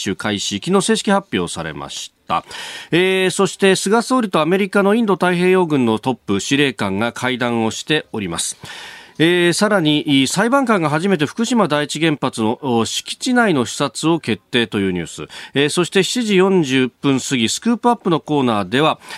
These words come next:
えー、クーデターから四ヶ月、ミャンマー情勢について、えー、ミャンマーで拘束、そして解放されたジャーナリスト、北角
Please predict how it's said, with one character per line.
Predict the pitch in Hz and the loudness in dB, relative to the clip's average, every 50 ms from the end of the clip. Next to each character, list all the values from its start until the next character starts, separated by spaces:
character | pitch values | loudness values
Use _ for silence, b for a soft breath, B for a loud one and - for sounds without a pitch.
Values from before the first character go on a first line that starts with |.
| B B B | B B B
え | 131 139 143 | 0 0 0
ー、 | 131 | 0
ク | - - 165 | 2 2 2
ー | 165 | 2
デ | 185 165 | 2 2
タ | - 165 | 0 0
ー | 147 | 0
か | - 143 | 0 -2
ら | 131 | 0
四 | 127 135 147 165 175 | 2 2 2 2 0
ヶ | 160 - 190 185 | 0 0 0 2
月、 | 160 156 139 - - - 127 120 | 2 2 0 0 0 0 2 4
ミ | 117 117 123 | 4 4 2
ャ | 143 | 2
ン | 185 220 240 240 | 2 2 2 4
マ | 240 240 233 | 4 4 2
ー | 214 | 2
情 | 196 233 226 220 | 2 2 2 2
勢 | - 190 175 156 | 2 2 2 2
に | 135 127 110 | 2 0 -2
つ | - - 131 | 0 0 0
い | 113 92 | 0 0
て、 | - - 101 98 113 - | 0 -2 -2 -2 -2 -2
え | 131 131 | 0 0
ー、 | 131 139 | 2 2
ミ | 156 170 | 2 2
ャ | |
ン | 165 | 0
マ | 160 | 0
ー | 147 | 0
で | 120 117 110 | 0 -2 -2
拘 | - 139 139 135 | 0 0 0 0
束、 | - - 131 107 - 127 123 | 0 -2 -4 -2 0 0 0
そ | 117 - 131 | 0 0 -4
し | 110 - | -4 -2
て | - 123 113 | -2 -2 0
解 | - 131 127 | -2 -2 -2
放 | 123 117 | -2 -2
さ | - 127 | 0 -2
れ | 113 110 | -2 -2
た | 110 117 | -2 -2
ジ | 107 127 | -2 0
ャ | 131 | 0
ー | 127 | 0
ナ | 123 123 | 0 -2
リ | 120 113 | -2 -4
ス | - | -4
ト、 | - 107 98 | -4 -6 -4
北 | - - 196 | -2 -2 -2
角 | 170 160 | -2 0